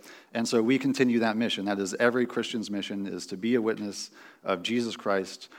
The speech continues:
wherever he has placed you. And so sovereignly, we're gonna look at, at Peter,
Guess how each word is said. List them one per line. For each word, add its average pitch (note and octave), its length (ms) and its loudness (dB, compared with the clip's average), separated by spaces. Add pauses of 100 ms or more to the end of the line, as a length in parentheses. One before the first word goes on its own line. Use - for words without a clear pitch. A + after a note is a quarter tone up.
(160)
wherever B2 540 4
he A#2+ 80 0
has A2 160 4
placed - 340 -2
you. - 160 -14 (960)
And G#2+ 160 -4
so G2+ 300 0 (500)
sovereignly, A2+ 560 4
we're G2+ 160 -6
gonna G2+ 140 -2
look F#2+ 140 -2
at, F#2 200 -2
at F#2+ 180 -4
Peter, F#2 380 -4